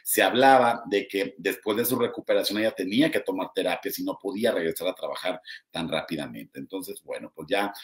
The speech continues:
se encuentra en el cielo nuestra querida, eh, Carmelita Salinas. Obviamente,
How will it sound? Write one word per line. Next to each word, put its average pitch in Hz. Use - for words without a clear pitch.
se -
encuentra 104
en 95
el 92
cielo 110
nuestra 101
querida, 98
eh, 87
Carmelita 92
Salinas. 120
Obviamente, 113